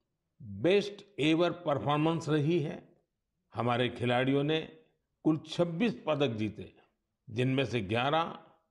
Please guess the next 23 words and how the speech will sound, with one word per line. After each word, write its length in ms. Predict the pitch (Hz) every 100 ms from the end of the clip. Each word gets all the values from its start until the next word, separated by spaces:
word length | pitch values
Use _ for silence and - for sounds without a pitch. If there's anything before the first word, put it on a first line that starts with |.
| _ _ -
गोल्ड 380 | 101 98 147 143
मेडल 380 | 139 104 98 90 -
थे। 120 | 95 - _ _ _ _ -
आपको 360 | 113 110 147
ये 140 | 147 139
जानकर 600 | 120 127 147 180 165 -
अच्छा 320 | 165 - 220
लगेगा 800 | 160 110 92 90 90 113 - - _ _ _ _ _
कि 120 | 170 131
नाइनटीन 840 | 117 127 160 175 - 196 202 196
फिफ्टी 600 | 196 - 156 - - 175
नाइन 400 | 151 127 147 165
से 200 | - 151
लेकर 580 | 123 151 - 101 - _ _ _ _ _ _ _
अब 100 | 180
तक 460 | 185 - 202 123 - - _ _ _ _ 107
जितने 800 | 90 147 160 160 196 202 208
वर्ल्ड 540 | 196 113 104 160 180 180
यूनिवर्सिटी 760 | 135 135 147 160 151 160 156 120
गेम्स 380 | 110 139 135 -
हुए 180 | 151 180
हैं, 400 | 143 101 98 - _ _ _ _
उनमें 640 | 147 151 165 123 95 -